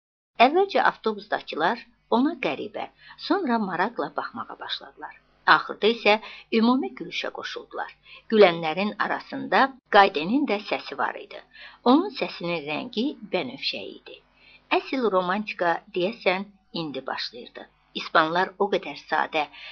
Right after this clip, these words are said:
və o qədər sərbəst idilər ki, mən də hərdən Oruc babamın yolunu təkrar eləməyi düşünürdüm.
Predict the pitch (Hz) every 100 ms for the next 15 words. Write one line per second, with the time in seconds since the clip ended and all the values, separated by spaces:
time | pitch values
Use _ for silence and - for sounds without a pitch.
0 | - 214 - - 320 208 208 - 170 -
1 | 247 - 226 214 208 196 196 190 190 -
2 | - 247 359 370 233 - 170 - 202 220
3 | - 226 370 - 170 165 160 175 165 160
4 | 156 185 - 208 - 311 208 160 147 135
5 | 131 - - - - -